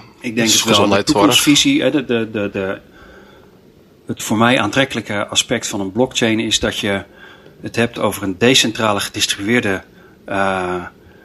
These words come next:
Speaker 1: toepassing waar je geen traditionele centrale partijen meer voor nodig hebt.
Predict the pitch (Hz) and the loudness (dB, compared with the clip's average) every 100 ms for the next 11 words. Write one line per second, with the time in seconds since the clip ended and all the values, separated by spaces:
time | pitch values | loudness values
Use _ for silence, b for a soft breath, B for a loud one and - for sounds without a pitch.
0 | b _ - 139 - 139 - 135 151 156 | b _ -6 -2 2 4 4 2 0 -2
1 | - - 107 98 95 - 131 117 110 104 | -10 -10 -2 -2 -2 -2 0 0 -2 0
2 | - 104 101 - 107 98 104 98 95 104 | -2 -2 0 0 0 -2 -2 -2 -4 -8
3 | 101 95 92 92 - 95 85 - - - | -10 -10 -8 -10 -10 -10 -10 -12 -14 -18